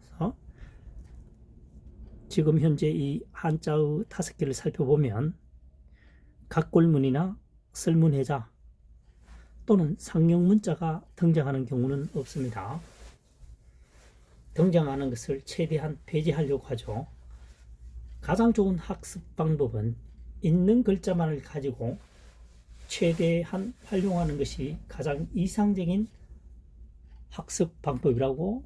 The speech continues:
생각합니다. 여기 주어진 한자어를 배제시키거나 아니면 설명을 미사여구,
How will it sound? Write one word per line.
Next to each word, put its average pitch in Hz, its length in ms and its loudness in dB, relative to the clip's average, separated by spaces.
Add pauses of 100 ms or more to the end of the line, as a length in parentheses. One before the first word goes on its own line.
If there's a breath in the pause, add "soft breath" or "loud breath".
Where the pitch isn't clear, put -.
생각합니다. 123 960 -2 (1600 soft breath)
여기 202 260 2
주어진 202 460 2
한자어를 156 680 -2 (120)
배제시키거나 156 960 0 (800)
아니면 139 600 2
설명을 185 680 2 (1120)
미사여구, 156 760 2